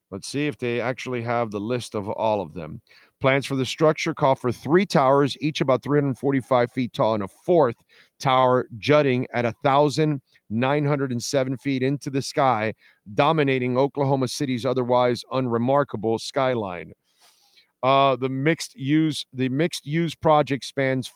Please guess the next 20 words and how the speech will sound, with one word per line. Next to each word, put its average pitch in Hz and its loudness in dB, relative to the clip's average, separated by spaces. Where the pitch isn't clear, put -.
five 143 4
million 135 4
square 131 -4
feet. 117 -6
Plans 143 0
include 147 0
a 123 -2
seventeen 156 -2
hundred 143 0
and 127 -4
seventy-six 139 -4
residential 131 -2
units, 120 -2
two 175 2
Hyatt 147 2
hotels, 131 0
condos, 120 0
and 120 -4
a 113 -2
hundred 139 0